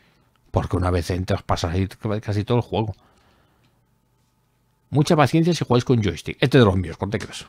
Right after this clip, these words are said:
Ahí está. <laughs> Ahí lo, ahí lo hemos, ahí lo hemos visto. Bueno, no tendrás problemas en cuanto a los peligros. En fin, vamos, que...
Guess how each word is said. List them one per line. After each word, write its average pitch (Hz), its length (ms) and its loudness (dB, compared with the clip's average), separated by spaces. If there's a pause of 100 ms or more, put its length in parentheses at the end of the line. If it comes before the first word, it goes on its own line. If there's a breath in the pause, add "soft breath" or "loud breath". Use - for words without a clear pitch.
Ahí 113 140 -2
está. - 240 -12 (140)
<laughs> - 520 -8
Ahí 139 180 2
lo, 120 240 2
ahí 120 140 2
lo 123 120 2
hemos, 107 280 -4
ahí 156 160 2
lo 170 120 10
hemos 117 220 6
visto. - 260 -8 (1200 loud breath)
Bueno, 131 440 2
no 117 140 0
tendrás 107 260 -4
problemas 143 500 0
en 104 80 0
cuanto 98 240 -2
a 95 40 -2
los 92 80 -6
peligros. 120 520 0
En 123 160 2
fin, 104 180 2
vamos, 92 300 0
que... 90 300 -4